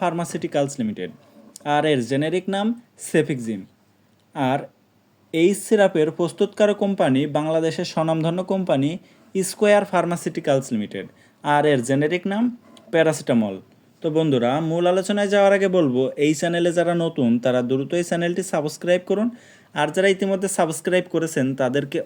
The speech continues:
অসংখ্য অসংখ্য ধন্যবাদ। যারা Facebook পেজ থেকে দেখছেন তারা এই পেজটি ফলো দিয়ে রাখবেন। আপনারা জানেন প্রতিনিয়ত এই চ্যানেলে ঔষধের সঠিক তথ্য বা কার্যকারিতার কথা আলোচনা করি। তো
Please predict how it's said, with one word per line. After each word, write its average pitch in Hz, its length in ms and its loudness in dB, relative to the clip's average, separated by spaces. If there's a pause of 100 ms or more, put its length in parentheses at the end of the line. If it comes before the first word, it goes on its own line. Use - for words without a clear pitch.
(120)
অসংখ্য 190 380 -2 (100)
অসংখ্য 151 340 -6 (100)
ধন্যবাদ। 110 360 -2 (560)
যারা 120 240 2
Facebook 135 400 -2
পেজ 156 220 -2
থেকে 165 220 -2
দেখছেন 165 340 -4
তারা 151 200 2
এই 151 100 -2
পেজটি 175 360 -4 (420)
ফলো 156 220 4
দিয়ে 135 180 4
রাখবেন। 107 260 -2 (100)
আপনারা 165 440 0
জানেন 147 360 0 (120)
প্রতিনিয়ত 196 500 -2 (220)
এই 156 160 4
চ্যানেলে 143 340 0 (180)
ঔষধের 143 480 0
সঠিক 160 280 -2 (100)
তথ্য 143 200 -4 (600)
বা 135 100 2 (120)
কার্যকারিতার 151 680 0
কথা 139 200 -2
আলোচনা 110 360 -6
করি। 98 160 -12 (480)
তো 170 60 -2